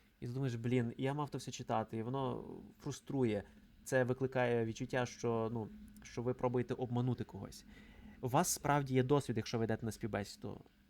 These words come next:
І вас, і ви були якось залучені в той проект, або в свій пет-, пет-проект ви були повністю залучені, ви його написали з початку до кінця.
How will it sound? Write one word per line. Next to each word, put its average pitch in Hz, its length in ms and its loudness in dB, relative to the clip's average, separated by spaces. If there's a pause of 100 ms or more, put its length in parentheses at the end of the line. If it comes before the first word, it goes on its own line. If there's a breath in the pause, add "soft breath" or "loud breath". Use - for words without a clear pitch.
(220)
І 123 140 2
вас, 147 400 0
і 139 60 -2
ви 143 200 4
були 139 260 4
якось 135 300 2
залучені 123 400 0
в - 40 -12
той 107 140 0
проект, 104 440 0
або 120 200 2
в 110 100 0
свій 170 240 2
пет-, 165 420 2
пет-проект 139 560 2
ви 120 60 -2
були 127 200 4
повністю 123 540 4
залучені, 101 400 -2
ви 110 60 -4
його 110 60 -4
написали 113 420 -2
з 110 160 -6
початку 127 380 -4
до 127 80 0
кінця. 120 340 -2